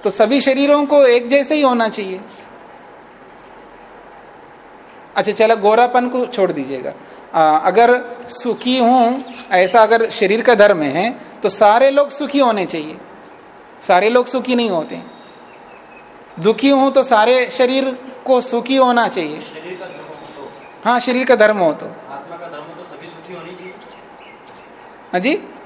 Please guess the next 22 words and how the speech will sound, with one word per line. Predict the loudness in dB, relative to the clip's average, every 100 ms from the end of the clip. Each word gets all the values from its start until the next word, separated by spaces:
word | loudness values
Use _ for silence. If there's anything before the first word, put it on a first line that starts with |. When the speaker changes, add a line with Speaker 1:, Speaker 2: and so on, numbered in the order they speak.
| -20 -14
Speaker 2:
आप, | -14 -14 -16
आत्मा | -16 -14
का | -12 -12
धर्म | -14
हो | -16 -16 -18
तो | -20
सभी | -20 -20
सुखी | -20 -20 -20
होने | -18 -18
चाहिए। | -20 -20 -18 -6 0
Speaker 1:
नहीं, | 2
आत्मा | 2 0 -2 0 0
के | 2
धर्म | 2 2 2
है |
तो | 2
आत्मा | 2 2 0 0
के | 2
अलग-अलग | 2 2 4 2 2
गुण | -2
है | -2
ना। | -2 -2 -2